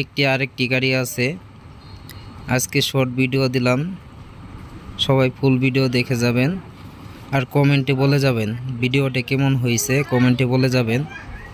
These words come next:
মাত্র পঁয়ষট্টি হাজার টাকায়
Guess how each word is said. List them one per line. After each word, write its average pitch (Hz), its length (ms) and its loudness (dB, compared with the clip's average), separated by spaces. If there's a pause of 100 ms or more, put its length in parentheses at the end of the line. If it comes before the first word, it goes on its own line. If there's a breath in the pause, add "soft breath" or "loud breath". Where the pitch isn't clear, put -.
(920)
মাত্র 139 340 0
পঁয়ষট্টি 147 540 0
হাজার 151 320 0
টাকায় 147 380 0